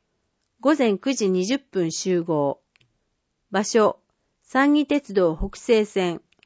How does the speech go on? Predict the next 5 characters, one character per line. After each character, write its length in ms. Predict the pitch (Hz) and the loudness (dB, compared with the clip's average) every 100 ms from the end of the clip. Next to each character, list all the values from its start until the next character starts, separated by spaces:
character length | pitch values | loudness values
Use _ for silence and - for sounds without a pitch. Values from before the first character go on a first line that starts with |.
| _ _ _ _ _ _ _ _ _ - | _ _ _ _ _ _ _ _ _ -2
大 200 | 262 285 | 2 4
田 140 | 277 | 4
駅 400 | 208 - 147 - | 2 -2 -8 -8
集 360 | - - 202 190 | -10 -4 -2 0
合。 400 | 175 160 151 - | 2 2 0 -4